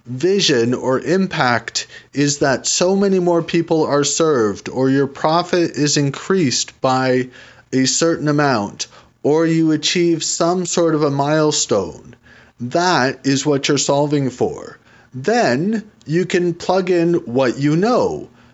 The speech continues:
For example, you might know that you have a certain amount of money and a certain amount of time. And given that, you can figure out what your unknowns are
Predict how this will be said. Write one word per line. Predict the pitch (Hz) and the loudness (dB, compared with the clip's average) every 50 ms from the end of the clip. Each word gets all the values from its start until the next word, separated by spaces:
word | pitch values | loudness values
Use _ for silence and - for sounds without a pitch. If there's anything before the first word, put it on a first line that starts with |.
| _ _ | _ _
For | - - 160 147 | -4 0 0 2
example, | 151 147 147 - 160 139 139 139 143 170 165 156 | 2 0 0 0 2 2 2 2 2 0 0 0
you | 135 135 143 | 2 2 2
might | 147 147 151 170 180 127 | 2 2 2 2 0 0
know | 147 175 202 208 190 160 | 0 0 2 2 2 2
that | 135 143 127 123 | 2 0 0 0
you | 131 139 143 | 0 -2 -2
have | 143 - - - 180 180 180 180 160 | -2 -4 -2 0 0 2 2 2 2
a | 160 | 0
certain | 147 - - 165 170 170 - 160 | 0 0 0 0 0 0 0 -2
amount | 170 170 165 160 165 160 160 - | 0 2 2 2 2 0 0 -2
of | 147 | 0
money | 147 139 135 139 151 170 175 - | 0 2 2 2 2 0 0 -2
and | - 143 147 | -2 -4 -2
a | 147 | -2
certain | 143 - - 160 147 147 143 147 | -2 0 0 0 0 0 -2 -2
amount | 147 143 135 135 139 139 139 | -2 0 0 0 0 -2 -2
of | 156 139 139 - | -2 -4 -4 -4
time. | - - 226 214 156 101 95 90 - - 123 - - - - - - - - - _ - | -4 -2 0 0 0 -2 -4 -6 -10 -14 -18 -20 -20 -20 -20 -20 -20 -20 -20 -20 _ -6
And | - 156 160 151 147 147 143 | -2 0 0 0 0 -2 -2
given | - 214 233 233 262 240 208 180 | 0 0 0 2 0 0 0 0
that, | 190 196 190 135 110 117 131 151 - - - - - _ - - _ _ | 2 2 2 2 2 0 -2 -4 -6 -8 -12 -12 -14 _ -20 -20 _ _
you | 120 127 151 175 196 202 | -8 -4 -2 0 0 -2
can | 196 - 202 190 196 | 0 -2 -2 -2 -2
figure | - - 202 196 190 185 185 180 | -2 -2 -2 0 2 0 2 2
out | 160 139 120 120 123 110 - - - - _ _ _ _ - | 2 2 2 2 2 0 -2 -6 -10 -10 _ _ _ _ -10
what | 120 123 143 160 175 - - | -4 0 0 0 0 0 0
your | 160 160 160 151 - | 0 0 0 0 0
unknowns | 120 143 160 160 165 160 160 156 151 147 147 147 143 - | 0 0 0 2 2 2 2 2 2 2 2 2 2 0
are | 143 135 139 156 185 214 247 226 202 | 0 2 2 2 2 0 0 -2 -6